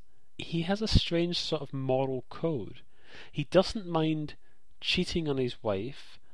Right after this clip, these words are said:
becoming a bigamist, and fathering a child with his new bride. Doesn't mind doing any of that. That,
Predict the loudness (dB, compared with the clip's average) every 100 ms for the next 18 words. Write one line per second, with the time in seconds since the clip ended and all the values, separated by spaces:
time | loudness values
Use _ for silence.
0 | -6 -4 0 0 0 2 2 2 0 -2
1 | -4 -8 -8 -10 -10 -8 -2 0 0 4
2 | 6 6 2 -2 -2 0 2 2 -2 -4
3 | -6 -10 -8 -4 -4 -4 -10 -4 -2 -2
4 | -2 -4 -6 -6 -6 -8 -10 -10 -8 2
5 | 4 4 4 2 4 2 2 2 0 0
6 | -2 -2 -6 -6 -4